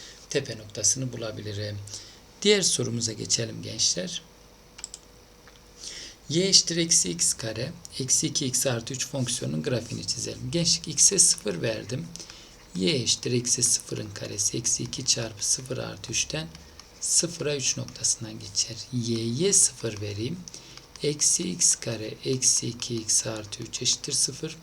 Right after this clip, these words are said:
Eksiyle çarpayım, işim kolaylaşsın. X kare artı iki x eksi üç eşittir sıfır. Eksi üçü ben üçe eksi bir yazsam köklerinden biri eksi üçtür, köklerinden biri birdir. Yani eksi üçe sıfır, bire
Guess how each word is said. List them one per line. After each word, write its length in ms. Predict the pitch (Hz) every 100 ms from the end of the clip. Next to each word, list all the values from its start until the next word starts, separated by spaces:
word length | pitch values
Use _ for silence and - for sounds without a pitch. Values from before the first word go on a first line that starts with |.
| - 135
Eksiyle 420 | 131 - 208 180
çarpayım, 460 | - 113 104 131
işim 240 | - - 123
kolaylaşsın. 680 | - 107 104 104 - 156 175
X 240 | 143 - -
kare 280 | - 110
artı 420 | 107 110 104 104 131
iki 300 | 123 - 113
x 280 | - -
eksi 340 | 123 - - 110
üç 180 | - 131
eşittir 300 | - - 127
sıfır. 340 | - - 120 - - - - - - -
Eksi 320 | 135 131 -
üçü 240 | 175 - 175
ben 240 | 180 180 202
üçe 280 | 160 123 -
eksi 360 | 165 147 - 156
bir 120 | 160
yazsam 500 | 123 104 - 147 151
köklerinden 760 | - 151 165 139 120 113 110
biri 140 | 107 107
eksi 380 | 120 120 - 156
üçtür, 320 | - 151 -
köklerinden 720 | - 135 - 117 107 107 110
biri 220 | 120 147 120
birdir. 280 | 104 98 -
Yani 260 | 147 123 107
eksi 360 | 123 123 - 127
üçe 240 | - 123
sıfır, 540 | - - - 160 160 - - - - - - 165
bire 380 | 139 117 139